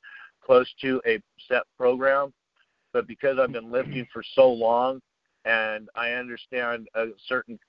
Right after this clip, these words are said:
couple of concepts, particularly the gas syndrome, general adaptation. The body gets very used to anything within about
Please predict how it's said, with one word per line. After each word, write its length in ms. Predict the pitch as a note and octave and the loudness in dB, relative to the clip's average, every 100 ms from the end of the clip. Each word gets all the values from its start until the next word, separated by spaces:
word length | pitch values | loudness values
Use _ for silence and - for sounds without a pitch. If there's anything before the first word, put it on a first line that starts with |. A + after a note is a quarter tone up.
| _ - | _ 2
couple 280 | D3 C#3+ A2+ | 2 2 -4
of 160 | F#2+ | -6
concepts, 640 | - A#2+ B2+ - C3 B2 - | 0 2 2 2 2 2 -8
particularly 600 | - - C3 C3 A#2 G2+ - - | -20 -8 -6 -4 -6 -6 -12 -6
the 100 | A#2 | 2
gas 400 | G2+ A#2 G2+ - - _ - - | 10 10 10 6 -8 _ -14 0
syndrome, 440 | G#2+ F#2 F2+ D#2 _ _ _ - | 0 2 -2 -4 _ _ _ -2
general 320 | B2 C#3 C#3 | 0 2 2
adaptation. 840 | C3+ C3 B2 - C3 B2 - - _ _ _ _ _ _ _ _ _ _ _ _ _ _ _ _ _ | 2 0 -4 -8 -16 -14 -18 -18 _ _ _ _ _ _ _ _ _ _ _ _ _ _ _ _ _
The 120 | G#2 | -6
body 500 | F2+ C3 D#3+ E3 C#3+ - _ | 10 10 12 8 -2 -12 _
gets 220 | C3+ A2+ G#2+ | 0 0 0
very 280 | A2 C#3+ D3+ | 6 6 6
used 280 | C3+ C#3 - - | 4 -2 -4 -6
to 240 | A#2+ A2+ A#2+ | -4 -4 -2
anything 460 | A#2 A2+ - A2 | -2 -2 -4 -2
within 360 | A2 G#2+ A2+ A2 | -2 -2 -2 -2
about 280 | G#2 G#2+ | -2 -2